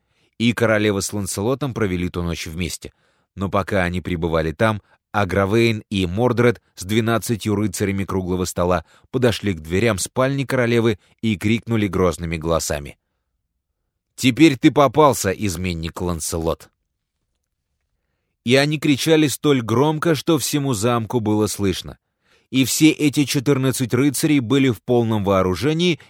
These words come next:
и готовы к бою. «Теперь мы оба погибли!» испуганно воскликнула королева Гвиневра. «Ибо по крикам я слышу, что там много доблестных рыцарей, и уж, конечно, они во всеоружии.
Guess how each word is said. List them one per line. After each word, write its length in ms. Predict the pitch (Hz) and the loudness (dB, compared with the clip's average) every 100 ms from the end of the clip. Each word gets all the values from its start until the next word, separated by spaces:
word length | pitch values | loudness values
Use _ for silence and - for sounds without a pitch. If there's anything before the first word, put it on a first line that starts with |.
| _ | _
и 140 | 135 131 | 0 4
готовы 460 | 113 - 92 87 | 2 2 0 -2
к 80 | 82 | -4
бою. 340 | 82 80 65 - _ _ _ _ _ _ _ _ _ _ _ _ _ _ - | -4 -4 -4 -12 _ _ _ _ _ _ _ _ _ _ _ _ _ _ -6
«Теперь 340 | 131 123 165 | 2 6 6
мы 160 | 156 170 | 6 4
оба 320 | 180 156 151 | 4 6 6
погибли!» 600 | 143 127 98 85 80 - - | 4 2 0 -2 -4 -8 -6
испуганно 540 | 123 - 165 151 147 | -4 0 4 4 4
воскликнула 640 | 139 123 - 127 - 110 101 | 4 2 2 -2 0 -2 0
королева 480 | 104 98 95 92 | 0 2 2 0
Гвиневра. 500 | 82 90 90 73 69 - _ _ _ _ | -2 -2 -4 -4 -8 -12 _ _ _ _
«Ибо 280 | 131 139 147 | 2 4 4
по 160 | 139 127 | 4 2
крикам 340 | 139 120 120 | 2 0 0
я 160 | 120 117 | 0 0
слышу, 400 | 127 139 165 147 | 0 0 0 -2
что 180 | - | -2
там 220 | 135 135 120 | 0 0 0
много 400 | 117 123 110 110 | 2 2 2 2
доблестных 580 | 110 101 101 104 101 | 2 2 -2 -4 -4
рыцарей, 480 | 107 123 - 147 131 - _ - | -4 -4 0 0 -2 -6 _ 4
и 100 | 143 | 6
уж, 240 | 135 - | 6 4
конечно, 560 | 131 117 123 120 135 156 | 0 0 0 0 0 0
они 280 | 123 117 | 0 0
во 120 | 101 104 | 0 0
всеоружии. 720 | - 131 156 143 90 80 | 0 2 4 4 2 -4